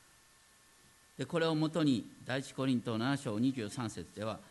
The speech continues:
あなた方は代価をもって買われたのです。人間の奴隷となってはいけません。あなたは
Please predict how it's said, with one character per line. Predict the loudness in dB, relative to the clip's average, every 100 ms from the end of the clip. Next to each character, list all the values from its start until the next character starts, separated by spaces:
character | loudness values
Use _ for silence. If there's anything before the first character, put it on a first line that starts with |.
| -20 -20 -2
あ | 2
な | 4
た | 4 0
方 | 2 4
は | 2
代 | 2 4 6 6
価 | 6 6
を |
も | 4 2
っ |
て | 0 0 0
買 | 0 2
わ | 4
れ | 2
た | 0 -2
の | -2
で | -8
す。 | -14 -18 -20 -20 0
人 | 4 6 6
間 | 4 2 0
の | 0
奴 | 0 0
隷 | 0 -2
と | -4 -4
な | -4
っ | -6
て | -8 -6
は | -4 -6 -10 -14
い | -10
け |
ま | -10
せ | -10 -12
ん。 | -16 -20 -20 -20 -20 -20 -20 -20 -10
あ | -4
な | -2 -2
た | -2
は | 0 -2